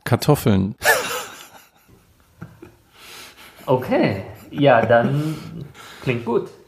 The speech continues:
Speaker 1: Jetzt will ich mal über mein Lieblingsessen aus China erzählen. Kennst du sicherlich auch Mapo Tofu.
Speaker 2: Ja klar, das ist so ein,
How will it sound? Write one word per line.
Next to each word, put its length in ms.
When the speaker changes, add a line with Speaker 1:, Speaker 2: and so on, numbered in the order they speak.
Speaker 1:
Jetzt 180
will 80
ich 100
mal 140
über 200
mein 320
Lieblingsessen 600
aus 140
China 280
erzählen. 580
Kennst 260
du 320
sicherlich 480
auch 280
Mapo 420
Tofu. 560
Speaker 2:
Ja 120
klar, 360
das 200
ist 180
so 160
ein, 640